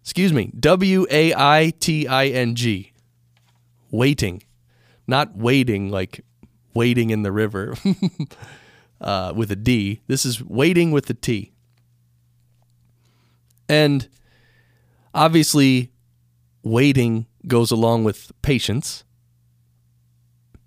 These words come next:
right? 'Cause when, when we practice patience, that's what we're doing, is we're just waiting. And that's also one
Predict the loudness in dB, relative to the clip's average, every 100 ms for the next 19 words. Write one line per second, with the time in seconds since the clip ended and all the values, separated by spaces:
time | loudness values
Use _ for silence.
0 | _ -4 -4 -2 -4 -2 -2 -4 -6 -6
1 | -4 -4 -6 -8 -4 -2 -2 -4 -6 -4
2 | -2 0 0 -2 -4 -8 -14 _ _ _
3 | _ _ _ _ _ _ _ -8 -6 -2
4 | -2 0 2 4 2 -2 -10 -6 -4 -2
5 | -2 0 0 0 -4 -12 _ _ _ _
6 | _ _ _ _ _ _ _ _ _ _
7 | _ _ 0 2 2 0 _ _ _ _
8 | _ _ _ -2 0 2 2 2 4 4
9 | 4 4 2 2 2 0 -2